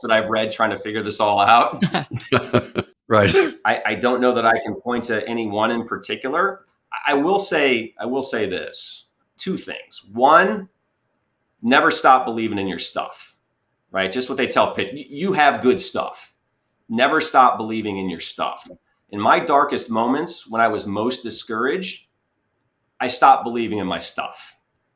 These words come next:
Speaker 1: Never, ever, don't allow yourself to do that. You have good stuff. And the second thing I'll say is always, always, always surround yourself with good people.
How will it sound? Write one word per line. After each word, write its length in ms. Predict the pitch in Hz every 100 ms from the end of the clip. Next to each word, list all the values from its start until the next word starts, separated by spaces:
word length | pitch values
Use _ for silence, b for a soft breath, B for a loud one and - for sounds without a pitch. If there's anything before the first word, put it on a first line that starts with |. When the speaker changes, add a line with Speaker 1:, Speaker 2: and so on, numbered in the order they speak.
| -
Speaker 1:
Never, 480 | 123 143 147 147 139
ever, 480 | 127 127 120 113 -
don't 200 | 120 135
allow 200 | 131 120
yourself 400 | 113 104 - 104 107
to 40 |
do 160 | 98 107
that. 220 | 101 101
You 120 | 113
have 260 | 101 95 92
good 180 | 92 87
stuff. 360 | - 71 67 -
And 100 | 107
the 60 |
second 300 | - 165 151
thing 120 | 127
I'll 120 | 117 104
say 340 | 117 107 101
is 600 | 92 101 101 98 95 - _ _ _ _ _ _ _ _
always, 520 | 120 135 147 139 131 110
always, 420 | 110 113 104 -
always 760 | 110 127 127 127 120 113 - - -
surround 480 | - 113 110 113 110
yourself 400 | 104 110 101 95
with 140 | -
good 180 | 98 92
people. 380 | 87 82 -